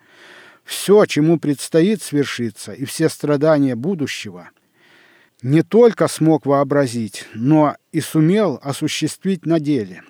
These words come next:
Так что до наших дней всякий, кто соприкасается с его личностью, пусть не склоняясь пред его алтарём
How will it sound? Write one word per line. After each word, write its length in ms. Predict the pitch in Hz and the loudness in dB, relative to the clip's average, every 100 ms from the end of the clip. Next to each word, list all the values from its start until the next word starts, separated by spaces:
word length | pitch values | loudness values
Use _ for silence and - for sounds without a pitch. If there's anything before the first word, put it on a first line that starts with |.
| _ - | _ -2
Так 220 | 139 - | -2 -2
что 220 | - 139 | -4 -2
до 140 | 135 | 2
наших 420 | 151 202 - 147 107 | 2 0 -2 -6 -4
дней 380 | 147 143 117 | 0 0 0
всякий, 540 | 110 - 185 196 208 185 | -8 -2 -2 -2 -6 -16
кто 220 | - 139 | -6 -6
соприкасается 920 | - 151 147 - - 139 156 131 139 | -2 -2 -2 0 -2 2 2 2 -6
с 80 | - | -4
его 240 | 143 139 | -2 0
личностью, 760 | 131 180 190 - 107 - 90 78 _ _ _ | 0 0 -4 -8 -12 -14 -20 -20 _ _ _
пусть 380 | - 135 - - | -2 -2 -2 -4
не 140 | 131 | -4
склоняясь 680 | 123 - 143 160 196 165 - - | -2 0 4 4 4 0 -4 -8
пред 240 | 127 107 | -8 -2
его 320 | 131 135 135 - | -2 2 0 0
алтарём 640 | 143 - 143 151 196 | -4 0 0 2 0